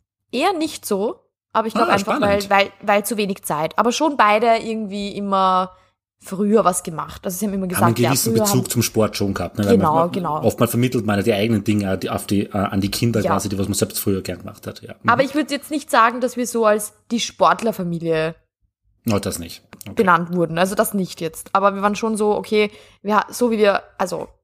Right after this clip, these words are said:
Speaker 1: viele andere Hobbys hatten. Ich hatte wirklich in der Volksschulzeit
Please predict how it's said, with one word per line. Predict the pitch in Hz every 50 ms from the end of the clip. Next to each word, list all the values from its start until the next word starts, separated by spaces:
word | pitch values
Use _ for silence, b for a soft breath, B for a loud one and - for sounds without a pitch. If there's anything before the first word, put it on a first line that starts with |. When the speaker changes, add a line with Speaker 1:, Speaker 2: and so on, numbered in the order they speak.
| _ _ _ _ _ _ -
Speaker 1:
viele | - 214 196 -
andere | - - 320 302 277
Hobbys | 269 254 254 254 -
hatten. | 247 233 - - 220 220
Ich | - 233
hatte | - - 208 233
wirklich | 233 233 233 -
in | 214 202
der | 190
Volksschulzeit | - 220 214 214 - 202 196 - 220 196 190 190